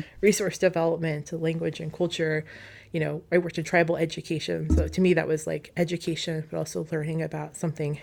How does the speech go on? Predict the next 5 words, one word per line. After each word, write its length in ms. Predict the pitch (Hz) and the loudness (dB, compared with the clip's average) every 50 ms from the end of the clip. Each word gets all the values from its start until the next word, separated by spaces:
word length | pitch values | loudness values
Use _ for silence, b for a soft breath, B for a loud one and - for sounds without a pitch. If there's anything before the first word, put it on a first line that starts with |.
| - - - | -8 -4 -2
tribal, 560 | - - 202 185 180 165 170 165 165 160 156 B B B B B B _ | 2 4 6 6 6 6 6 4 4 2 0 B B B B B B _
working 280 | - 170 165 - 175 165 | 0 0 0 0 -2 -2
within 360 | 160 156 160 156 151 151 151 | -2 0 -2 -2 -2 -4 -4
my 120 | 151 147 | -4 -6
corporation. 880 | 143 - - 185 170 165 - - 160 160 160 - - 165 160 156 156 | -8 -2 0 0 0 2 0 -2 0 0 0 -2 -2 -2 -2 -2 -4